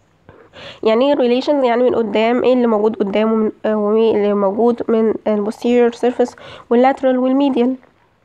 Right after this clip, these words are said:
طب قدام موجود ايه؟ من قدام موجود حاجه اسمها الكيوبيتال فوسا. الكيوبيتال فوسا دي انتوا واخدينها طبعا. طب محتوياتها ايه نفتكر؟ كان بيبقى فيها عضلات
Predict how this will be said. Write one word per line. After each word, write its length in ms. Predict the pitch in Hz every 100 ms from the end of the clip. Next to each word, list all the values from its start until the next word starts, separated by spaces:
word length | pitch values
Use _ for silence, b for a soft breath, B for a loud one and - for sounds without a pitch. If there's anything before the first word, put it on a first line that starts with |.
| _ _ _ _ _ - 226
طب 160 | 226
قدام 340 | 220 214 277 302
موجود 340 | 240 247 220
ايه؟ 180 | 226 247 - _ _ _ _ _ _ _ _ _ _ _ B B B B -
من 100 | 254
قدام 240 | 254 320
موجود 260 | 330 269 302
حاجه 200 | 285 285
اسمها 180 | 277 269
الكيوبيتال 340 | 285 247 254
فوسا. 320 | - - 208 - B B B
الكيوبيتال 380 | 233 277 269 254
فوسا 200 | 254 240
دي 80 | 233
انتوا 200 | 240 220
واخدينها 260 | 214 254
طبعا. 280 | 226 226 - 440 B B B
طب 220 | 226 208
محتوياتها 520 | 233 - 254 262 311 247
ايه 80 |
نفتكر؟ 420 | 262 - - - -
كان 300 | - 226 233
بيبقى 220 | 254 247
فيها 280 | 254 285 214
عضلات 520 | 202 196 208 427